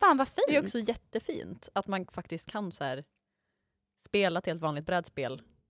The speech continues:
Speaker 2: Alltså det hade man ju potentiellt kunnat göra med Wingspan också.
Speaker 1: Ja, så länge f-, så här, båda har,
Speaker 2: Om båda har spelet, ja.
Speaker 1: har spelet så
Speaker 2: Mm.
Speaker 1: går det ju att upprätthålla det.
Speaker 2: Mm.
Speaker 1: Ehm, jag skulle till exempel ha påskmiddag med hela min släkt via Skype.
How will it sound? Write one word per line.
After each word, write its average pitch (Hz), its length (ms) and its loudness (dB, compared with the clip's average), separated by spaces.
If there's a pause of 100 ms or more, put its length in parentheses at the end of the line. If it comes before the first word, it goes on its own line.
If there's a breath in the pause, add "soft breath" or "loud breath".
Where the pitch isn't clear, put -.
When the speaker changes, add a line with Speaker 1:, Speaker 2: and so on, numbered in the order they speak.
(400)
Speaker 2:
Alltså 190 180 -4
det 170 140 0
hade 196 180 -2
man 202 220 -4
ju 180 60 -4
potentiellt 160 500 -6
kunnat 139 240 -8
göra 135 140 0
med 139 140 -4
Wingspan 156 480 -4
också. - 340 -14 (480)
Speaker 1:
Ja, 254 140 0
så 269 60 2
länge 262 300 4
f-, 269 100 -2 (440)
så 240 100 2
här, 202 340 6
båda 202 460 4
har, 170 720 2
Speaker 2:
Om 208 100 0
båda 156 200 0
har 147 140 -4
spelet, - 440 -6
ja. 208 60 4
Speaker 1:
har 180 120 6
spelet 220 420 2
så 185 100 -8
Speaker 2:
Mm. 175 60 -8
Speaker 1:
går 165 240 2
det 156 80 0
ju 151 120 2 (140)
att - 180 -4
upprätthålla 214 540 2
det. - 120 -2 (240)
Speaker 2:
Mm. 185 200 -4 (200)
Speaker 1:
Ehm, 156 1000 -4 (340)
jag 220 240 4
skulle 254 140 -4
till 240 120 0
exempel 180 280 0
ha 170 120 2
påskmiddag 196 760 -4
med 160 100 0
hela 151 180 0
min 147 160 -2
släkt - 400 -8
via 135 200 -2
Skype. - 460 -6